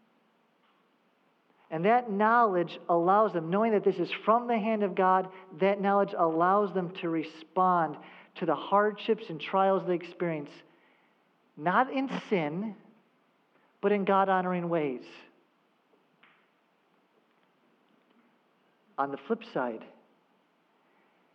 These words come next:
immature Christians don't understand this. They do not see, or rather they refuse to see, how God uses and even raises up suffering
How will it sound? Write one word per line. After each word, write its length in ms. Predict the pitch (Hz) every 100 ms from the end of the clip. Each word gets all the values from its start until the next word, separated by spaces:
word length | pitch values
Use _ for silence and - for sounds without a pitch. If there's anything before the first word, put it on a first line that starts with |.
| _ _ _ _ _ _ _
immature 460 | 190 190 190 - 170
Christians 540 | - 156 - 143 127
don't 180 | 127 131
understand 480 | 123 123 120 131 113 110
this. 140 | - - - _ _ _ - _ _ _ _ _ _ _ _ _ _ _ _ _ _ _ _ _ _ _ _ _ _ _ _ _ _ _ -
They 180 | 165
do 140 | 185 190
not 300 | 165 139 - - - -
see, 440 | 185 214 240 226 -
or 100 | 147
rather 320 | 143 156 160
they 200 | 147 151
refuse 580 | 139 135 - - 247 247
to 160 | - - - -
see, 400 | 123 117 123 127 _ _ _ _ _ _
how 180 | - 143
God 340 | 143 135 135
uses 600 | 147 185 208 208 214 208 - -
and 140 | 160
even 360 | 165 147 135 135
raises 480 | 156 190 185 190
up 180 | 175 165 - -
suffering 640 | 170 - 143 135 135